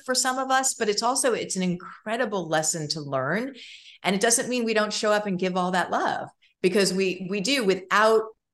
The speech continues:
without there being a agenda on the back end, as, as positive as that agenda might be. We have to always remember, you know, that it's, um, showing up and loving and holding space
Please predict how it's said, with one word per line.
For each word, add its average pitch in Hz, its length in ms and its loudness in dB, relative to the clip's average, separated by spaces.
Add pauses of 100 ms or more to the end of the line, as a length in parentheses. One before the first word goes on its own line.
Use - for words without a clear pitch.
(320)
without 185 460 0
there 180 140 2
being 156 440 -4
a 143 600 -2
agenda 135 540 -2
on 131 300 -2
the 131 80 -2
back 127 380 -2
end, 123 420 -4
as, 139 480 0
as 139 520 0
positive 160 500 0
as 135 140 -2
that 139 160 0
agenda 131 380 -4
might 127 280 -6
be. 247 500 -2 (320)
We 175 140 0
have 180 260 0
to 160 180 0
always 147 440 -2
remember, 135 760 -4
you 143 140 -6
know, 120 160 -4
that 123 140 -4
it's, - 420 2
um, 123 400 -4 (880)
showing 160 460 -2
up 147 200 0
and 139 200 -6
loving 139 380 0
and 147 80 -4
holding 135 340 -6
space - 800 -2